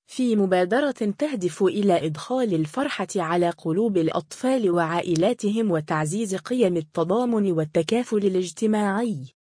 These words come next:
وفي تصريح لمراسل تونس الرقمية، أكد رئيس الهيئة الجهوية للهلال الأحمر التونسي بسيدي بوزيد،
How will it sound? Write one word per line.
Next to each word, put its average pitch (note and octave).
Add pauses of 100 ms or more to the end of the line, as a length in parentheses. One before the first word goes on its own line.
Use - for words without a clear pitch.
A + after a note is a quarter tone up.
(480)
وفي G3+
تصريح G#3+
لمراسل F#3
تونس G3+
الرقمية، F3+ (200)
أكد A3
رئيس F3
الهيئة G3
الجهوية F3+
للهلال E3+
الأحمر F#3
التونسي A#3+
بسيدي F#3+
بوزيد، F3